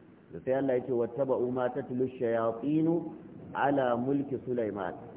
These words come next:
Sun bi abin da shaytanu suke yadawa game da mulkin Annabi Sulaiman. Shaytanu anan ana nufin shugabannin bata. Da haka Allah madaukakin sarki yake, "Wa idza khalau ila shayatinihim," idan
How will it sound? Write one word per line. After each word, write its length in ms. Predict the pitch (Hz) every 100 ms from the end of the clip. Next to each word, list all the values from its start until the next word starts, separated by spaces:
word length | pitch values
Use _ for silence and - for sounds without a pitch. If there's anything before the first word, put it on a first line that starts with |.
| - - - -
Sun 180 | 147 156
bi 80 | 151 -
abin 280 | 139 143
da 80 | 123
shaytanu 560 | 120 120 120 120 131 139
suke 220 | 139 131 120
yadawa 560 | 127 143 127 127 135 123
game 180 | 123 131
da 80 |
mulkin 400 | 123 143 139 135
Annabi 320 | 110 117 123 110
Sulaiman. 340 | 117 107 101 90
Shaytanu 440 | 113 117 127 143 160
anan 180 | 151 151
ana 220 | 147 143
nufin 260 | 139 143 139
shugabannin 720 | 127 123 113 117 117 120 127
bata. 320 | 127 123 104 - - - 113 - - - - -
Da 80 | 92
haka 220 | 123 117
Allah 220 | 113 131 123
madaukakin 500 | 127 127 110 117 127
sarki 280 | 135 127 139
yake, 180 | 127 135
"Wa 120 | 117
idza 320 | 110 123 123 120
khalau 300 | 131 139 135
ila 240 | 123 123 123
shayatinihim," 800 | 120 110 104 135 156 156 165 160 - - - - -
idan 240 | - 147